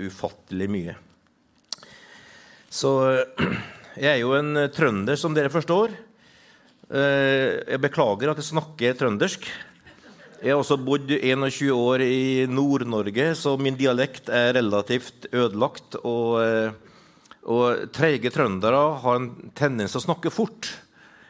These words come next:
Jeg vet ikke hvorfor, men jeg er en av, blant de. Så hvis dere trenger tolking, så får dere bare, bare rope litt høyt, så, eh, faktisk er jeg vant med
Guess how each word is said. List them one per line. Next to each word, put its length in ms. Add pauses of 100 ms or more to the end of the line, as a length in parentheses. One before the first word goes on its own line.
(120)
Jeg 80
vet 220
ikke 160
hvorfor, 420
men 240
jeg 140
er 80
en 160
av, 60 (120)
blant 220
de. 160 (800)
Så 440
hvis 240
dere 180
trenger 380
tolking, 520
så 160
får 180
dere 160
bare, 300 (1120)
bare 340 (720)
rope 260
litt 300
høyt, 260
så, 180 (140)
eh, 320
faktisk 540
er 100
jeg 80
vant 300
med 100